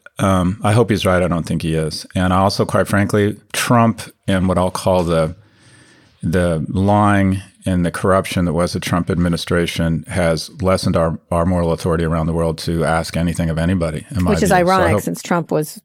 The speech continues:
Speaker 2: quite anti-China in a lot of ways, although he also
Speaker 1: Yeah.
Speaker 2: embraced them. That was such a weird situation.
Speaker 1: Yeah.
Speaker 2: Just so, just a fact out there, academic researchers estimate that the Chinese government has placed more than one million people in, into internment camps.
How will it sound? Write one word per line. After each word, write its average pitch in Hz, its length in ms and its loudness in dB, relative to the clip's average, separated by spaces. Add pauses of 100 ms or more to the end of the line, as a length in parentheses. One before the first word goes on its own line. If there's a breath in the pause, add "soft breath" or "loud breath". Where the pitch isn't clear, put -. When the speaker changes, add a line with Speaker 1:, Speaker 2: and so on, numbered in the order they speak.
(100)
Speaker 2:
quite 254 320 -2
anti-China 151 760 -2
in 143 140 -2
a 147 60 -4
lot 147 140 0
of 156 40 -2
ways, 170 100 2
although 170 240 2
he 175 180 0
also 160 260 0
Speaker 1:
Yeah. 151 60 2
Speaker 2:
embraced 170 340 2
them. 135 140 0
That 147 120 -4
was 147 100 -8
such - 180 -4
a 151 60 -2
weird 139 340 -4 (140)
situation. 160 480 -2
Speaker 1:
Yeah. - 60 -20 (260 loud breath)
Speaker 2:
Just - 260 -2
so, 185 640 0
just 196 220 -4
a 170 40 -4
fact 175 200 0
out 160 100 0
there, 151 100 0
academic 165 420 -2
researchers 156 500 -2
estimate 151 340 -2
that 147 80 -12
the 151 80 -8
Chinese 147 320 -4
government 151 380 -2
has 151 100 -8
placed 151 320 -2
more 156 140 0
than 156 160 -2
one 156 240 0
million 165 320 -2
people 170 400 -4
in, 156 160 -4
into - 480 -8
internment 165 580 -4
camps. - 400 -10